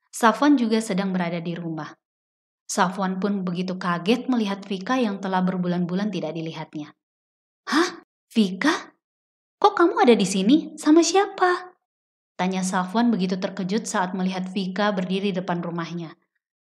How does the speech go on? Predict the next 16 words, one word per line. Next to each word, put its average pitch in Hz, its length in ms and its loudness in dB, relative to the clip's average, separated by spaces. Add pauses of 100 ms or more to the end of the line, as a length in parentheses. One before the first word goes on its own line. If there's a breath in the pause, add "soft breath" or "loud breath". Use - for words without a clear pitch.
(180)
Ia 262 240 2
pun 311 160 2
mempersilakan 208 680 0
Vika 202 300 -6
untuk 220 320 -4
masuk, 180 480 -6 (320)
sementara 185 480 0
teman-teman 180 560 -4
Vika 190 240 -6
memutuskan 214 720 -2
untuk 202 240 -6
tetap 185 320 -8
menunggu 202 400 0
di 180 160 -2
mobil 165 240 -6
saja. 160 420 -8